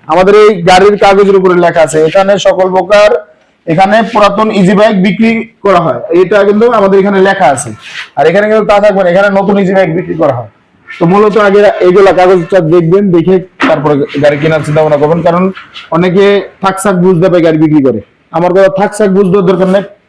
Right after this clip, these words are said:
এখন বাংলাদেশের মানুষ সচেতন। আমি চে-, আমি সবসময় চেষ্টা করি যে মানুষকে বোঝানোর জন্য যে, "ভাই, কাগজটা এভাবে, এভাবে দেখে নেবেন", কারণ কাগজের ভিতরে অনেক ঝই ঝামেলা থাকে, ওটা রাস্তাঘাটে গেলে পরবর্তীতে সমস্যা হয়।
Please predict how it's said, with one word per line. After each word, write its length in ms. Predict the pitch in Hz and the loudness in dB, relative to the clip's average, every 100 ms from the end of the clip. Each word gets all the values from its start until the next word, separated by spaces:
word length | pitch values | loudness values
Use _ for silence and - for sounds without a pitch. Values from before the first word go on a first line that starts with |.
| _ | _
এখন 320 | 170 170 208 | -2 0 0
বাংলাদেশের 460 | 196 190 190 185 196 | 0 0 0 0 0
মানুষ 400 | 190 196 226 - _ _ _ - - | 0 0 -2 -4 _ _ _ -20 -8
সচেতন। 640 | 190 202 220 226 269 277 - | -4 -2 0 -2 -2 -4 -4
আমি 320 | 175 220 - | -2 0 0
চে-, 200 | 220 202 - - | -2 -2 -4 -6
আমি 400 | 185 214 262 - | -2 0 0 -2
সবসময় 380 | - 233 254 240 | -2 0 2 2
চেষ্টা 300 | 247 - 233 | 0 0 2
করি 240 | 220 233 | 2 2
যে 100 | 254 | 0
মানুষকে 320 | 208 202 196 196 | 0 -2 -2 0
বোঝানোর 400 | 214 226 214 185 | 0 0 0 -2
জন্য 200 | 165 170 | 0 0
যে, 80 | |
"ভাই, 180 | 202 247 262 - _ | 0 0 -4 -16 _
কাগজটা 400 | 214 220 220 233 | 0 0 0 0
এভাবে, 240 | 220 220 214 | 2 2 2
এভাবে 260 | 202 190 | 0 0
দেখে 200 | 190 196 | 0 0
নেবেন", 300 | 190 151 123 110 _ _ _ | 0 -2 -4 -8 _ _ _
কারণ 140 | 180 175 | -4 0
কাগজের 380 | 208 214 220 | 0 2 0
ভিতরে 200 | 208 214 | 0 0
অনেক 160 | 208 185 | 0 0
ঝই 160 | 175 175 | 0 0
ঝামেলা 280 | 180 175 | 0 -2
থাকে, 280 | 160 165 156 | -2 -2 0
ওটা 280 | 214 190 156 | 0 2 0
রাস্তাঘাটে 640 | 156 156 156 - 160 160 | 0 0 -2 0 -2 0
গেলে 220 | 160 175 160 | 0 0 0
পরবর্তীতে 520 | 165 160 156 147 160 | 0 0 -2 -4 -4
সমস্যা 400 | 175 160 160 | -2 -4 -2
হয়। 120 | 180 | -2